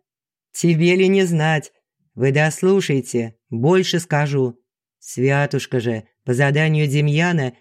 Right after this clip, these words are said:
девушку с родинками тогда уже начал разыскивать". Изольда с хрустом откусила соленый огурец, с полным ртом намереваясь продолжить рассказ. "И что он, как искал-то?"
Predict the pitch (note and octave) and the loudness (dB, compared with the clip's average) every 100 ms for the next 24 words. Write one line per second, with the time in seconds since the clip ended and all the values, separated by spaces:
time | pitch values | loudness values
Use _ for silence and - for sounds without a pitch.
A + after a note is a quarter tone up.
0 | _ _ A2 A2 D3 F#3 D#3+ C3+ C3+ B2+ | _ _ -6 0 2 2 0 -2 -2 -2
1 | D#3+ F#3+ E3+ D3 C#3 C3+ C3 - E3 F3 | 0 2 2 0 0 0 0 0 0 2
2 | F3+ E3+ D3+ C#3+ D#3 E3 D3 D3 D3 D#3 | 2 2 0 0 0 0 0 -2 0 0
3 | E3 E3+ D3 - B2+ A2+ G#2+ _ _ _ | 0 0 -2 -2 -2 -2 -8 _ _ _
4 | _ _ _ _ _ _ C#3+ C#3+ C#3+ C#3 | _ _ _ _ _ _ -2 0 0 0
5 | C#3 C3+ - D3+ D3+ - C#3+ C#3+ - D3 | 0 -2 -4 -2 -2 0 -2 0 -2 -2
6 | D3 C#3 C3+ D3+ D3+ D3+ C#3+ C#3 C#3+ D#3 | 0 0 0 0 0 0 0 0 0 0
7 | F3+ F3+ - _ - - E3 D#3 D#3 D#3 | -2 -6 -20 _ -20 -4 0 2 0 -2
8 | E3 F3 F3 D3 D#3 D#3 D#3 E3 E3 - | -2 0 0 0 0 0 0 0 -2 -2
9 | D#3+ D#3+ E3 D#3+ E3 E3 E3 E3+ - B2 | 0 0 0 0 -2 0 0 -2 -2 -4
10 | A#2 - _ _ _ _ _ _ _ _ | -4 -10 _ _ _ _ _ _ _ _
11 | - E3 - - F3 F3+ F3+ F3 - _ | -2 -2 -2 -2 0 0 -2 -4 -10 _
12 | _ _ _ - F3+ G#3 - F#3+ E3 C3+ | _ _ _ -6 -2 -2 0 0 0 0
13 | C#3+ C3+ | -4 -4